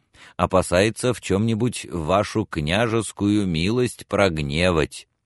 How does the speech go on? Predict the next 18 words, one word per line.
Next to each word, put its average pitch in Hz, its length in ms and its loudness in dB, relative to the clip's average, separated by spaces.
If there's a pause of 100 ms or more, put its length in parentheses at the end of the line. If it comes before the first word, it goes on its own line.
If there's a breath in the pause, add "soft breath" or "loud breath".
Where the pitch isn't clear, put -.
(1000)
После 127 420 4
заключения 92 840 2
Вечного 76 560 -2
мира 110 460 0 (240)
имя 110 320 2
Софьи 113 420 0
начали 107 380 0
упоминать 92 600 2
во 90 160 2
всех - 300 -2
официальных 92 640 0
правительственных 82 880 -2
документах 82 680 -2
рядом 85 340 2
с - 100 -10
именами 80 440 0
обоих 73 460 -2
царей. 78 440 -2